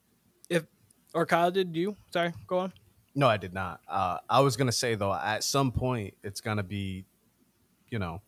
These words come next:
Speaker 2: Brock Purdy's gonna need to make throws that make or break their season. So we'll find out. Uh, he's gonna, you know, so long all of them
Speaker 1: Yep.
Speaker 2: stay healthy, he's gonna be absolutely in position to tell us whether he's at least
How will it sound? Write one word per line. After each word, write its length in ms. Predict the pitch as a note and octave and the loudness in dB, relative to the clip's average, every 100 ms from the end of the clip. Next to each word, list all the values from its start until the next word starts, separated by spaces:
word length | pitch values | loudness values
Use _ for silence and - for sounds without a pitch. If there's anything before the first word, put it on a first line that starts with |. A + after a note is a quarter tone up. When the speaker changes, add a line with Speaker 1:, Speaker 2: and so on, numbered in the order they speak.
| - | 0
Speaker 2:
Brock 220 | G#2 G#2 | 2 2
Purdy's 300 | A#2 G#2 F#2 | 0 -2 -4
gonna 220 | G#2 G2+ | -4 -4
need 200 | G2 G2 | -4 -6
to 60 | F#2 | -8
make 240 | F#2 F2+ | -8 -10
throws 380 | - F#2+ F#2 F2+ | -10 -6 -6 -6
that 140 | F2 E2+ | -8 -6
make 340 | G2 G2 - | -4 -6 -8
or 40 | E2+ | -14
break 340 | F2+ F2 F2 | -10 -8 -8
their 100 | E2 | -12
season. 480 | - - G2 F#2+ A#2+ | -10 -10 -10 -14 -14
So 140 | - | -10
we'll 160 | F#2+ G2 | -8 -8
find 320 | - B2 G2 | -8 -8 -6
out. 300 | G2 G2 E2+ - _ _ _ _ _ - | -4 -4 -4 -12 _ _ _ _ _ -10
Uh, 120 | F2 | -8
he's 180 | F2 G2 | -6 -4
gonna, 300 | - B2 A2+ - | 0 0 0 -6
you 160 | - A2 | -10 -8
know, 80 | F2+ - - | -8 -14 -8
so 260 | - D#3 | 0 4
long 280 | D3 D3 D3 | 6 6 6
all 220 | B2+ B2 | 6 6
of 100 | C#3+ | 6
them 100 | C3+ | 0
Speaker 1:
Yep. 80 | D3 | -2
Speaker 2:
stay 180 | B3 C3 | -2 0
healthy, 380 | A#2+ C3 - C3+ | 2 0 -4 -8
he's 240 | A#2+ A#2+ | -6 -4
gonna 240 | A#2+ B2 A#2 | -2 -2 -2
be 380 | G#2+ G#2 G2+ - _ _ _ _ - | -4 -6 -6 -12 _ _ _ _ 2
absolutely 580 | A#2 A2 G2+ G#2 G#2 | 4 2 -2 -2 -4
in 80 | G2 | -6
position 480 | F2+ F2+ F#2+ - F2+ | -8 -6 -6 -6 -8
to 80 | E2+ | -10
tell 260 | - F#2 F2 | -10 -10 -10
us 180 | E2 | -12
whether 260 | F2 E2+ E2+ | -12 -12 -12
he's 480 | F2 E2+ E2 D#2+ - _ - | -12 -12 -14 -16 -18 _ -12
at 160 | F2 F2 | -10 -8
least 220 | F3 | -10